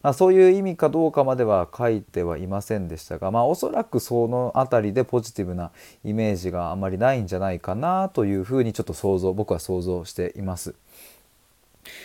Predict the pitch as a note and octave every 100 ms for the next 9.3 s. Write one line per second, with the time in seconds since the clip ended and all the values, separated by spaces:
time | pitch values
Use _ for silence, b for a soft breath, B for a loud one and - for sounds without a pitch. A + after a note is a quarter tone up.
0 | B - E3+ C#3 D3+ F#3+ G3 G3 B2 G#2+
1 | G#2+ E2+ E2 E2+ D#3+ A2 B2+ D3 E3+ E3
2 | F#2+ F#2 A2+ A#2 - A#2+ B2 D3 D#3+ A#2
3 | F2+ E2+ G#2 F#2+ E2+ A2 - D#2+ D#2 D#2
4 | - E2+ E2+ D#2 - E2 - B3 B3+ A#3
5 | C3 A2 G2 A#2+ B2+ A2+ G#2 C#3 G2 C3
6 | F2 E2 E2+ F2+ - D#2+ D#2+ F2 F2 F#2
7 | - - - F#2+ F#2+ E2+ B B B B
8 | B B B B _ F#2+ F2 E2 - E2+
9 | E2 E2 E2